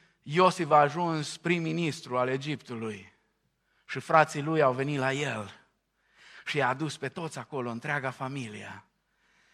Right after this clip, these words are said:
Și după ce Iacov a murit, s-au gândit ei, "He, he, he, acum să vezi. De rușinea tatălui ne-a lăsat în pace, dar acum."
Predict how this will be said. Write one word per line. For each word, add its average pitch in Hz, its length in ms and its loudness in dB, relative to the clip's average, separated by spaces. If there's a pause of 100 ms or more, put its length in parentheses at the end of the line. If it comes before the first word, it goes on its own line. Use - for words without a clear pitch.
(240)
Și - 80 -12
după 135 240 -6
ce 127 160 -4
Iacov 156 420 -2
a 131 80 2
murit, 135 460 -4
s-au 123 200 -2
gândit 131 420 -6
ei, 143 220 0
"He, 135 160 -4
he, 131 180 -6
he, 147 240 -2
acum 147 500 -4
să 120 180 -8
vezi. 104 460 -10 (640)
De 120 220 2
rușinea 131 540 2
tatălui 156 580 2
ne-a 123 160 2
lăsat 139 360 0
în 131 120 -6
pace, 135 400 4
dar 110 220 0
acum." 110 600 -6